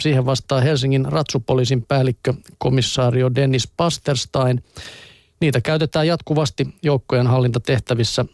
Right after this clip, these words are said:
Se on yksi hevostemme toimenkuva, johon ne on kasvatettu ja johon ne ovat tottuneet. Entä milloin tehtävä on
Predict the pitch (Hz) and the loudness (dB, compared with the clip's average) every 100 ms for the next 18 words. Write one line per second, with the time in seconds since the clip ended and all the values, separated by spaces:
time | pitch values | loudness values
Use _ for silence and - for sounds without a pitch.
0 | - 143 110 123 - 120 139 117 - 123 | -4 0 2 0 2 2 2 0 0 -2
1 | 120 147 139 123 - 120 117 120 113 117 | 0 0 2 0 -2 0 2 2 2 2
2 | 117 113 185 165 139 123 120 - 131 - | 2 0 -2 0 -2 -2 -4 -4 -6 -2
3 | 117 117 120 117 120 117 - 156 - - | 0 2 2 2 2 0 -2 -4 -2 -4
4 | 90 - - - - - - 175 147 156 | -4 -4 -12 -18 -18 -18 -6 -2 2 2
5 | 170 143 127 160 - 123 135 127 | 4 2 0 -2 -2 0 2 2